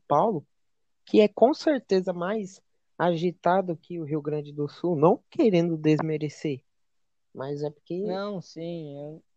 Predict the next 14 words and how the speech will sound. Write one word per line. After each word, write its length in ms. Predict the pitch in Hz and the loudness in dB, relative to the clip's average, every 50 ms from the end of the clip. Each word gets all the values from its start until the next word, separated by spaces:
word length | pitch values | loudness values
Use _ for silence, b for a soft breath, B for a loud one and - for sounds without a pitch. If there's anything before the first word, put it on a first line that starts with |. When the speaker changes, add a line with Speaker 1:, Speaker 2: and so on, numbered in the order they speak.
| _ 151 _ | _ _ _
Speaker 2:
é, 160 | - - 175 | -16 -14 -10
é 60 | 180 | -10
uma, 480 | 196 220 254 302 320 285 208 165 147 139 | -10 -10 -10 -12 -12 -12 -12 -10 -4 -2
Speaker 1:
é 40 | 151 | -2
uma 180 | 156 175 208 254 | 0 0 0 2
mudança 420 | 302 339 349 330 208 208 226 262 | 2 2 2 2 2 0 0 0
Speaker 2:
um 40 | 320 | -2
dos 100 | 240 208 | -4 0
Speaker 1:
de 80 | 220 214 | 2 0
ares 180 | 202 208 208 | 0 0 -2
Speaker 2:
centros 180 | 208 160 147 135 | -6 -4 -4 -4
Speaker 1:
novos. 220 | 123 117 160 147 | -4 -6 -8 -12
Speaker 2:
do 180 | 156 160 175 160 | -12 -10 -10 -10
Brasil. 800 | 160 170 170 160 151 143 143 143 147 147 147 147 147 143 151 | -8 -8 -6 -6 -8 -8 -10 -10 -10 -8 -8 -8 -10 -10 -14